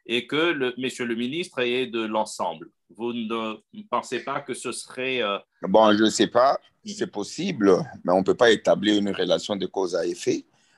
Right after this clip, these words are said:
Speaker 2: entre, euh, le fait que, euh, monsieur le, le, le ministre Lutundula soit de Ensemble et que, euh, Noël Tiani n'ait pas tenu sa conférence. Moi, je dis sincèrement, je n'ai pas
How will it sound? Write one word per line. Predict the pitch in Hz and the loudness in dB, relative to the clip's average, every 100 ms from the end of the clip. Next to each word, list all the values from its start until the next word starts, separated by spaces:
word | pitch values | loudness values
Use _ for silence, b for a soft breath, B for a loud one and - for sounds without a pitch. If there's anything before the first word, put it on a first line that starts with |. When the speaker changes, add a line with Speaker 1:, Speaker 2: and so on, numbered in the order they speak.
| 98 | 0
Speaker 2:
entre, | - 98 - 95 85 80 B B B | 2 2 0 0 0 0 B B B
euh, | - 90 92 87 87 90 | 8 10 10 10 8 6
le | 87 90 | 6 4
fait | - 98 98 | 4 2 2
que, | - 95 85 80 76 76 - _ _ _ - | 2 6 6 6 4 2 -2 _ _ _ 0
euh, | 76 71 | 2 2
monsieur | 78 76 - 85 | 0 -2 0 2
le, | 76 67 65 60 55 53 69 80 78 73 | 2 2 2 0 0 0 0 4 4 4
le, | 80 78 78 78 | 6 4 4 2
le | 80 90 | 2 4
ministre | 95 104 101 - | 4 0 -2 -2
Lutundula | 87 85 - 92 92 90 85 _ _ _ | -2 -2 -4 -2 2 2 0 _ _ _
soit | - - | -4 -2
de | 82 87 | 0 0
Ensemble | 80 78 - 117 131 123 123 | -2 -4 0 2 2 -2 -2
et | 76 101 | -2 -4
que, | - 107 104 - _ _ _ - | -4 -4 -4 -6 _ _ _ -12
euh, | 80 | -10
Noël | 87 90 98 95 | -4 0 0 0
Tiani | - 82 98 | -2 -2 -2
n'ait | 95 101 | 0 0
pas | - 90 | 0 -2
tenu | - 87 80 95 95 _ _ _ _ | -2 -8 -6 -8 -8 _ _ _ _
sa | - 82 | -2 0
conférence. | - 90 98 85 85 - | 0 0 2 2 2 -2
Moi, | 92 123 | 2 2
je | 110 | 4
dis | 101 95 107 | 0 0 -2
sincèrement, | - 117 110 104 107 110 | 2 2 4 2 2 -4
je | 95 | -6
n'ai | 95 | -10
pas | - 101 | 0 0